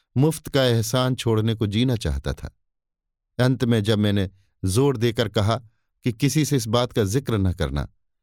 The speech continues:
नहीं तो मेरे पास फरियादों का मेला लग जाएगा,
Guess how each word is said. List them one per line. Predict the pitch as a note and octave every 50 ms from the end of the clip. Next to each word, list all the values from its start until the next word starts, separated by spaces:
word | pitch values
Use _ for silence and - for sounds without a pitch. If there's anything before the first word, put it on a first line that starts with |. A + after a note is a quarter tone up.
| _ _ _ -
नहीं | A2 B2+ C#3 C#3+
तो | - C3+ B2
मेरे | B2 A#2+ A#2+
पास | - A#2 A#2 A#2 G#2+ -
फरियादों | - A2+ A2 A2+ A2 G#2 G#2 G#2 G#2+ F#2+
का | - F#2+
मेला | F2 F#2 G#2 A#2 B2+ C3+
लग | G#2+ D#2+ C2+ B1
जाएगा, | - D#2+ C2 A#1+ G#1+ - - -